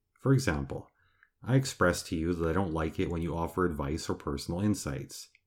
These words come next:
It's up to you to decide whether or not to change up your approach to me. If you stop doing these things, great. If you continue to do them, you haven't necessarily done anything wrong. Maybe this is just the way you communicate.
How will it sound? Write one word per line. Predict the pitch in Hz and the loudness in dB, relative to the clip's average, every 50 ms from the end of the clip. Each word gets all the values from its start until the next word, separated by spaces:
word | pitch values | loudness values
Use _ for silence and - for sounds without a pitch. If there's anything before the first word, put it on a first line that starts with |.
| _ _ - | _ _ -12
It's | - - | -4 0
up | 120 127 131 - | 0 0 0 0
to | - 90 | 0 2
you | 87 107 120 113 | 4 4 4 2
to | 90 78 | 2 -2
decide | 67 67 67 - 78 76 78 80 82 | -4 -4 -4 -4 -2 -2 -2 -2 -2
whether | 82 82 82 85 82 80 | -2 -2 0 0 0 0
or | 80 | 0
not | 80 80 80 78 - | 0 -2 -4 -4 -6
to | 87 | -8
change | - - - 87 82 82 85 78 | -6 -6 -4 -4 -2 -2 -2 -2
up | 80 78 - | -4 -2 -2
your | 87 80 82 | -2 0 0
approach | 82 - - 113 113 110 110 - | 0 0 2 2 2 0 0 -4
to | - - | -4 -4
me. | 78 71 - - - _ _ _ _ _ _ _ _ _ _ _ _ _ _ | -4 -4 -6 -8 -12 _ _ _ _ _ _ _ _ _ _ _ _ _ _
If | - 73 | -10 -8
you | 82 87 | -6 -6
stop | - - 107 110 127 - - | -2 0 0 0 0 2 2
doing | 117 107 101 95 | 2 4 4 4
these | 92 92 90 - | 4 2 2 0
things, | - 71 73 95 101 - - - _ - - _ _ _ _ | -2 -2 -2 -2 -4 -4 -8 -16 _ -20 -20 _ _ _ _
great. | - - 131 143 95 73 - - - _ _ _ _ _ _ _ _ _ _ _ _ _ _ | -2 2 2 2 2 0 -2 -8 -16 _ _ _ _ _ _ _ _ _ _ _ _ _ _
If | 95 87 - 92 | -4 -2 -2 -2
you | 87 | -2
continue | - 85 76 - 131 156 180 170 - | -2 -2 4 6 8 8 10 8 6
to | 131 82 | 6 2
do | 71 73 71 69 | 0 0 0 0
them, | 69 76 98 127 135 - - _ _ _ - | 0 0 0 0 0 -2 -6 _ _ _ -4
you | 92 80 | 0 2
haven't | 101 135 156 170 143 | 4 6 6 6 6
necessarily | 120 104 - 87 78 - 92 90 85 85 82 | 6 4 4 0 0 2 4 4 4 4 2
done | 78 82 80 78 78 | 0 0 0 0 0
anything | 76 73 73 - 71 65 | -2 -2 -4 -4 -6 -4
wrong. | 78 92 110 90 69 65 67 67 - _ _ _ _ _ _ _ _ _ _ _ _ _ _ - | 0 0 0 0 0 -2 -6 -10 -12 _ _ _ _ _ _ _ _ _ _ _ _ _ _ 0
Maybe | 95 104 120 120 | 2 2 4 4
this | 104 104 98 - - | 4 4 2 2 2
is | 104 87 | 0 2
just | 90 98 92 - - - _ - | 2 0 -2 -4 -8 -18 _ -2
the | 95 | 0
way | 87 78 78 85 | 2 2 2 2
you | 87 87 87 | 2 2 2
communicate. | - - 110 120 139 151 135 135 - - - - - - | 2 2 2 4 4 4 2 0 -2 -4 -8 -8 -10 -12